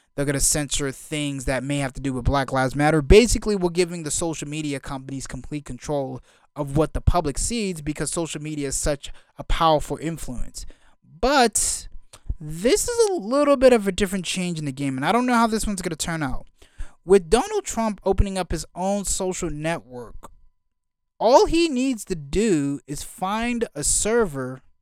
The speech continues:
that will host a social network, and he's good. Make an app, and then now just allow users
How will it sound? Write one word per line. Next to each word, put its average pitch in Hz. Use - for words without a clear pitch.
that 165
will 175
host 240
a 185
social 190
network, 180
and 165
he's 220
good. 220
Make 196
an 208
app, 269
and 208
then 220
now 247
just 208
allow 190
users 175